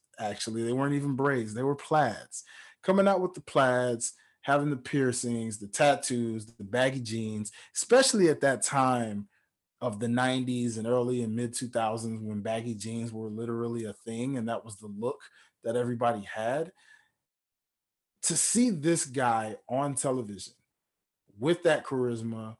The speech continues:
with that energy, the way he moved and how he just did so much,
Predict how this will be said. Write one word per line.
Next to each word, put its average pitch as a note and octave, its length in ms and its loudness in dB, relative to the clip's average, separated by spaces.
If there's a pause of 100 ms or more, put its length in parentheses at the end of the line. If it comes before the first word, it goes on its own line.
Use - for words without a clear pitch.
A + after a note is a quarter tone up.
(280)
with D#3 280 -2
that D3+ 240 4
energy, A2+ 720 -4 (500)
the A2 100 -10
way C3 300 0
he D#3+ 180 0
moved C3 680 0
and A2 120 -6
how C3 240 0
he B2+ 180 -8
just A#2+ 340 -8
did A#2+ 240 -2
so C3 580 -2
much, B2+ 560 -4